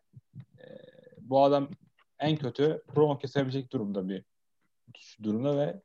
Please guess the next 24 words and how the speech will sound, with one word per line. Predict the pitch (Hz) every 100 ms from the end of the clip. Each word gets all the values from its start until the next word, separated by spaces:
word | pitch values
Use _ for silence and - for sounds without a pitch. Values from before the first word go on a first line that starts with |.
| _
şirkette. | - 123 120 117 - 160 - _ _ _ _ _ _ -
Bence | 147 139 135
son | - 156 143
derece | 117 110
başarılı | 110 - 104
olur. | 110 135
Eğer | 123 127 120
Rampage'i | 123 127 127 120 123
de | 123 127 127 _
büyütürlerse, | 110 110 131 131 104 - 120 - - _ _ - 113 104 104
da-, | 107 104 104 107
dediğim | 107
gibi | 110 101
yirmi | 104 107
iki | 104 -
kamerada | 104 107 123
yapıyor | 135 131 123 107
ve | -
on | 120 123
üç | 120 -
bin | 110 110 107
falan | 110 117 117
satıldı | 117 113 117 120
şimdiden. | 110 95 -